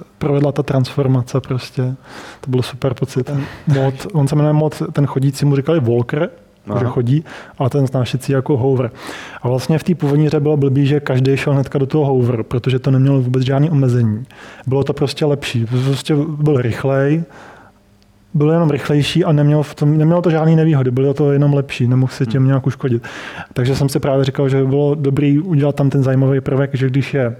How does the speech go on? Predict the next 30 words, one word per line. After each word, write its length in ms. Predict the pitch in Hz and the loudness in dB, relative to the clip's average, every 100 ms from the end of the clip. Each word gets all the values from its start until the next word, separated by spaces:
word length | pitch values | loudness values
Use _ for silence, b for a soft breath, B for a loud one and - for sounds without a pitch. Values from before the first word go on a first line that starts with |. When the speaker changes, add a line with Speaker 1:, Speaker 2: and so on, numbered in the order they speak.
| B B B B - | B B B B -6
Speaker 1:
jako 200 | 135 117 | -4 -2
Walker, 340 | 113 135 165 | -2 -2 0
je 60 | 123 | -2
pomalejší, 680 | - 127 143 156 - 156 170 | 0 2 2 0 0 0 0
ale 160 | 143 | 0
mohl 160 | 139 131 | 2 2
by 100 | 131 | 0
mít 100 | 135 | -2
třeba 240 | - 135 | 0 0
větší 320 | 131 135 139 | 0 0 -4
odolnost. 760 | 131 135 120 123 131 175 - - B | -2 0 2 2 0 -2 -12 -20 B
Speaker 2:
Hmm. 140 | 113 98 B B B _ | -6 -6 B B B _
Speaker 1:
A 260 | 160 135 131 | -2 0 2
když 200 | 131 - | 0 0
je 60 | 131 | 0
hover, 380 | 127 127 143 | 2 2 0
tak 220 | 143 139 131 | -2 -2 0
by 100 | 127 | 0
zase 280 | 120 - | -4 -2
mohl 220 | 139 127 - | 0 0 -2
mít 160 | 135 139 | -4 -2
nějaký 260 | 135 127 | -2 -2
to 120 | 147 135 | -2 2
omezení. 400 | 135 131 113 110 B B B B - 147 | 2 2 0 -4 B B B B -10 0
Vymyslel 360 | 135 147 180 | 0 2 0
jsem 140 | 175 190 | 2 2
to 80 | |
tak, 120 | 175 165 | 2 2
že 80 | 175 | 4
on, 220 | 175 | 2